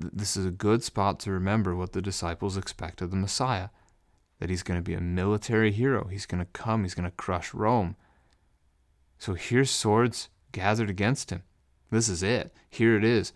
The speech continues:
Finally, the time we've been waiting for. Let's rise up. Let's fight. They have marched into Jerusalem a week prior, and,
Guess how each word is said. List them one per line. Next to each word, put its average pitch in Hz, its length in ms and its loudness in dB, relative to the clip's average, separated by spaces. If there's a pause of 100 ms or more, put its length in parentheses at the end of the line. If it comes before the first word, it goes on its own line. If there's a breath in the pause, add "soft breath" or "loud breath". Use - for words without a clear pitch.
Finally, 110 540 0 (140)
the 92 80 -4
time 110 340 2
we've 117 140 2
been 110 160 2
waiting 113 300 6
for. - 300 -8
Let's 104 200 -2
rise 107 380 2
up. 110 300 2
Let's - 180 -6
fight. - 480 -6 (1500)
They 104 180 4
have 110 140 2
marched 104 440 4
into 107 300 0
Jerusalem 95 680 0
a 87 80 -2
week 101 360 -2
prior, 95 440 -2 (320 loud breath)
and, 101 260 -2